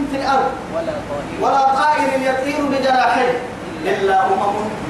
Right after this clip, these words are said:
Speaker 1: أمثالكم. أردي بقولن كي يتا فريق يلوكتنا.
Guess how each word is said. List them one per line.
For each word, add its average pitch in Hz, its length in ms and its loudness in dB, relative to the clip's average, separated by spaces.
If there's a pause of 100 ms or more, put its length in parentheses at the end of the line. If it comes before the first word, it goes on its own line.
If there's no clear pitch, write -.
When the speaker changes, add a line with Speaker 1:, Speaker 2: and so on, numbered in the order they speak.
Speaker 1:
أمثالكم. 151 720 2 (760)
أردي 285 320 2
بقولن 262 420 4
كي 370 240 0
يتا 277 260 2 (480)
فريق - 380 2
يلوكتنا. - 300 0